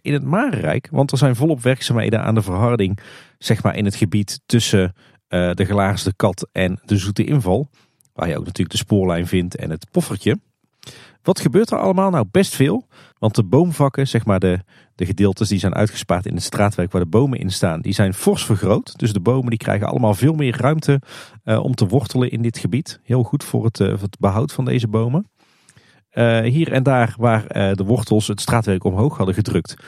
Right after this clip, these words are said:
eh, worden de, de klinkers herstraat. Dus dat wordt weer, eh, netjes, eh, strak gemaakt met de bestaande klinkertjes.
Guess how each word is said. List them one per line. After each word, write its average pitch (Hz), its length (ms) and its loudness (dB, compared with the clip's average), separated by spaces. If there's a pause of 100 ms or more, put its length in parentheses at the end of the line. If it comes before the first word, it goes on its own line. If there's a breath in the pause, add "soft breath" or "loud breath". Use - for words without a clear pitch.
(320 loud breath)
eh, 90 200 -2
worden 95 280 -2 (300)
de, 82 80 -2
de 90 120 -2
klinkers 98 420 -4
herstraat. 190 560 0 (320)
Dus - 140 -10
dat 95 100 -4
wordt 98 160 -4
weer, 85 220 0
eh, 85 60 0
netjes, 95 440 -2
eh, 87 160 2
strak - 340 -2
gemaakt 139 360 -2
met 123 160 -2
de - 80 -4
bestaande 110 380 -2
klinkertjes. 117 560 -4